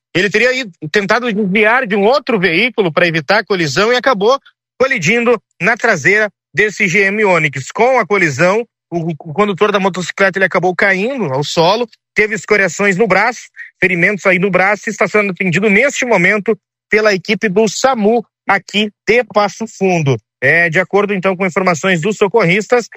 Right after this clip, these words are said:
não foram ferimentos graves, apenas escoriações leves, é, mas o trânsito que ficou aí, hum, bem congestionado aqui no local.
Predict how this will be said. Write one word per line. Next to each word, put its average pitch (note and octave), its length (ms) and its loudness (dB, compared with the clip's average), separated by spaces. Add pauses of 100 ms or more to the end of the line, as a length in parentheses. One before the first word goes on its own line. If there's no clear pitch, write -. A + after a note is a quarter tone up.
(200)
não A#3 160 2
foram A3 280 0
ferimentos G3 420 -2
graves, F#3 420 0
apenas F#3 360 0
escoriações E3+ 580 -2
leves, G#3 480 0 (300)
é, F3 240 2
mas G#3 280 2
o C#4 60 -6
trânsito A3+ 380 0
que A#3+ 100 -6
ficou G#3+ 360 0
aí, G3+ 240 2
hum, C3+ 320 -8 (420)
bem A3 320 -2
congestionado F#3+ 760 0
aqui F#3 180 -2
no F#3 100 0
local. G#3 420 0